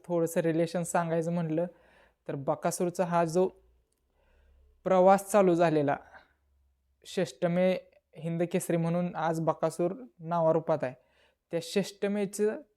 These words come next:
प्रथम हिंद केसरी तो पुसेगावला झालेला आणि पुसेगावचा जसा गुलाल बकासूरच्या अंगावर पडला,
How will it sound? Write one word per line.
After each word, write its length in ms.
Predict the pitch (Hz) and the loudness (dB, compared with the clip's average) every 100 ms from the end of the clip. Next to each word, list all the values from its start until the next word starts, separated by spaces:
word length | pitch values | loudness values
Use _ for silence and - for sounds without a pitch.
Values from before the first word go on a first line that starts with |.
| _ | _
प्रथम 400 | 190 196 196 220 | -4 -4 0 0
हिंद 220 | 233 220 | 2 2
केसरी 380 | 208 214 208 190 | 2 2 2 2
तो 120 | 190 | 2
पुसेगावला 580 | 214 190 165 170 160 156 | 2 2 4 4 6 4
झालेला 340 | 151 151 135 131 _ _ _ _ | 2 0 -6 -8 _ _ _ _
आणि 120 | 151 | -12
पुसेगावचा 760 | 151 - 151 190 185 190 185 208 | -10 -8 -4 -2 4 4 2 0
जसा 320 | 175 165 190 | -2 2 2
गुलाल 360 | 175 175 175 180 - _ _ _ - | 2 4 4 4 -4 _ _ _ -12
बकासूरच्या 640 | 160 - 160 170 160 165 | -12 -10 -6 -6 -2 -4
अंगावर 280 | 160 160 160 | 0 0 0
पडला, 300 | 170 156 | -2 0